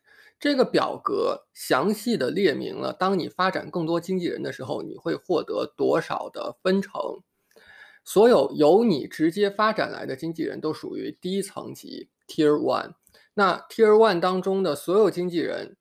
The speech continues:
在达成交易之后，公司会奖励你那些经纪人所获得佣金百分之三点五的金额的奖励，所有都是百分之三点五。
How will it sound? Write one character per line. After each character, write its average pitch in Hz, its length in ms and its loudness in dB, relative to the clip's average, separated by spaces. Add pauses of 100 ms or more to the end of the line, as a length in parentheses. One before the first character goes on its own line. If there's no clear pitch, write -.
在 139 200 -2
达 139 220 -2
成 156 220 -6
交 180 260 0
易 180 200 -4
之 170 260 -4
后， - 420 -2 (800)
公 233 200 4
司 226 260 -2
会 165 260 4
奖 - 320 -2
励 185 200 0
你 - 240 -10 (380)
那 196 200 2
些 165 200 0
经 180 200 -2
纪 165 80 -2
人 127 260 -2
所 - 220 -10
获 156 220 -2
得 131 160 -4
佣 160 200 -4
金 160 320 -4
百 - 180 -4
分 160 200 -6
之 165 160 -2
三 190 400 0
点 139 260 0
五 143 300 -4
的 113 400 -2 (260)
金 175 280 2
额 - 180 -2
的 120 120 -2
奖 - 280 -4
励， - 320 -4 (880)
所 170 300 4
有 151 140 4
都 139 160 2
是 143 140 -4
百 135 220 -4
分 139 120 -10
之 143 80 -8
三 139 160 -6
点 135 200 -6
五。 - 260 -12